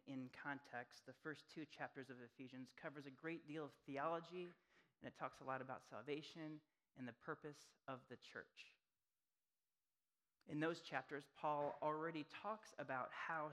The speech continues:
salvation is available to all the Gentiles.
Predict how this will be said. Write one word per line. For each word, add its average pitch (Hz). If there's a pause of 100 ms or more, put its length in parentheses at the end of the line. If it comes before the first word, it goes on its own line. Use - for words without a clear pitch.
(100)
salvation 147
is 143
available 135 (120)
to 139 (680)
all 170
the 139
Gentiles. -